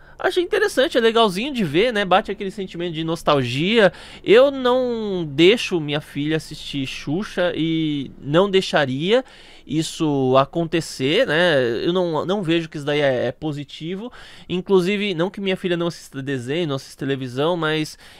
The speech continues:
eu evito o máximo possível que ela ass-, assista, é, tenha contato com televisão e tudo, porque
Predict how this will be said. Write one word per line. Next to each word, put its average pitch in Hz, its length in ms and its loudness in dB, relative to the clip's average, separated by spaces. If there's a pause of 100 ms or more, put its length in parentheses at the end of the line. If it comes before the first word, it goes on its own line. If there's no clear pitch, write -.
eu 175 220 6
evito 180 260 0
o 185 40 -4
máximo 175 340 2
possível 180 420 -4
que - 100 -6
ela 147 120 0
ass-, - 280 -10
assista, 214 880 -2
é, 131 200 0
tenha 170 240 0
contato 165 580 -2
com 139 160 -10
televisão 135 640 -2
e 131 60 -4
tudo, 190 480 -2
porque 165 500 0